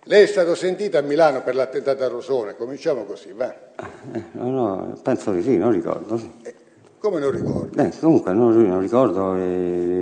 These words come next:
Speaker 2: l'interrogatorio, però penso, credo di sì.
Speaker 1: <clears throat>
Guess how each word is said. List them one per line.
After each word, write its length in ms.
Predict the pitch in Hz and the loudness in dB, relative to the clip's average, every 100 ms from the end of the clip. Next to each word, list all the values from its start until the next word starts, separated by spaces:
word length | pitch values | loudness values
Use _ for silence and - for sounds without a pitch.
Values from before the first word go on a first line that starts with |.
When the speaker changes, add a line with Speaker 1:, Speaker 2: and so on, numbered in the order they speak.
| 87 85 85 82 | 0 0 0 -2
Speaker 2:
l'interrogatorio, 720 | 85 92 90 98 143 82 87 | -6 -4 0 4 4 4 0
però 160 | 113 | 0
penso, 460 | 87 87 - 92 85 | 0 0 -2 -6 -6
credo 260 | - 92 90 | -4 -2 -2
di 100 | 87 | 0
sì. 360 | 113 85 - - - - - _ - _ _ 104 - - _ - | 0 -2 -6 -20 -20 -20 -20 _ -20 _ _ -20 -20 -20 _ -4
Speaker 1:
<clears throat> 340 | 127 117 85 | -2 -2 -6